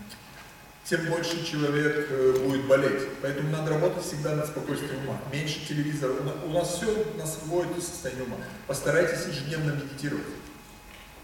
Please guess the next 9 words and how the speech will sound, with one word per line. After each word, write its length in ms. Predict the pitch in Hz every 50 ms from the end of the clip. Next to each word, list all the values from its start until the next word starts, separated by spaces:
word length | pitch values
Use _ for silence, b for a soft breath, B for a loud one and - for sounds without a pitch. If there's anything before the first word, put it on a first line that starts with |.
| - - - - - -
Регулярно 640 | - 123 123 135 135 - - - - 151 147 143 143 147 143 143
медитативная 560 | 139 135 - - - - 147 139 131 131 123
практика. 400 | - 131 123 120 - - - - - - 104 - - - - - - - - - - - - - - - - - - - - - - - - - - - - - - - - - - - - - - - - - - - -
Просто 320 | - - 220 - - 220 170
с-, 240 | 147 - 175 170 -
сядьте 300 | 214 220 202 220 220 190
ровно 260 | 202 226 214 202 180 -
десять 220 | 185 180 - -
минут, 180 | 208 190 185